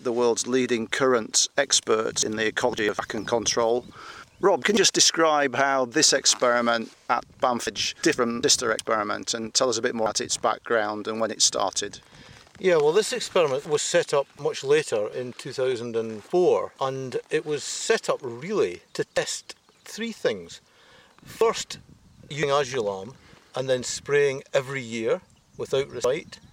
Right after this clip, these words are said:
Speaker 2: to test whether that would work. We also wanted to test cutting three times a year, and we compared that with cutting twice per year. And then we also wanted to test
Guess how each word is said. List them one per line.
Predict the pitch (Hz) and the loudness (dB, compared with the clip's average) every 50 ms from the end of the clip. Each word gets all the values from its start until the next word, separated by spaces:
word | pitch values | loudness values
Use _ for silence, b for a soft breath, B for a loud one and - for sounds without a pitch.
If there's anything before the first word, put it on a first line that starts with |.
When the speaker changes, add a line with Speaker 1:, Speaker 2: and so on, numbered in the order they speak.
| _ _ | _ _
Speaker 2:
to | - 131 | -18 -14
test | - - - 147 135 - - - | -4 -2 0 0 0 -2 -6 -8
whether | - 123 117 117 | -4 -2 -2 0
that | 107 120 127 - - | 0 0 -2 -2 -4
would | 135 131 120 | -8 -10 -4
work. | 120 139 165 208 - B B B B B B B - | 0 0 0 0 0 B B B B B B B -4
We | 147 143 165 | 0 2 4
also | 196 220 196 - 190 156 | 4 2 0 -2 -2 -2
wanted | 139 139 139 135 - 127 - - | -2 -2 -4 -4 -8 -10 -8 -8
to | 131 | -10
test | - - - 139 139 - - - - | -4 0 0 0 0 0 -4 -4 -4
cutting | - 160 - - 143 127 120 107 | -2 -2 -2 -2 -4 -4 -4 -6
three | - - - 135 147 170 | -10 -12 -12 -10 -10 -10
times | - - - 185 185 180 160 - | -6 -2 -2 -2 -2 -2 -4 -6
a | 170 | -8
year, | 160 160 175 190 240 277 - b b b b b b b - | -8 -6 -4 -4 -4 -6 -8 b b b b b b b -4
and | 151 139 131 123 | -4 -4 -2 -4
we | 117 127 127 127 131 120 110 - - _ _ - | -6 -6 -4 -4 -4 -6 -8 -12 -18 _ _ -10
compared | - 123 110 - 143 135 113 120 | -10 -8 -2 0 0 2 4 2
that | 127 131 - | 2 2 0
with | 113 - - | -6 -10 -6
cutting | - 135 - - 117 104 - - | -6 -6 -6 -6 -8 -12 -12 -14
twice | - - 120 131 147 156 - - | -10 -4 -2 0 0 -2 -4 -8
per | - 165 | -8 -8
year. | 147 147 151 160 226 - b b b b - | -6 -4 -6 -6 -6 -8 b b b b -2
And | - 156 156 160 160 | 0 2 4 4 6
then | 170 165 160 | 4 4 4
we | 151 151 156 | 2 4 4
also | 180 214 - - | 4 2 2 -2
wanted | - 147 139 - | -8 -12 -14 -14
to | 135 - | -14 -8
test | - - 165 160 139 - - - - - | 0 2 2 2 2 0 -6 -12 -14 -18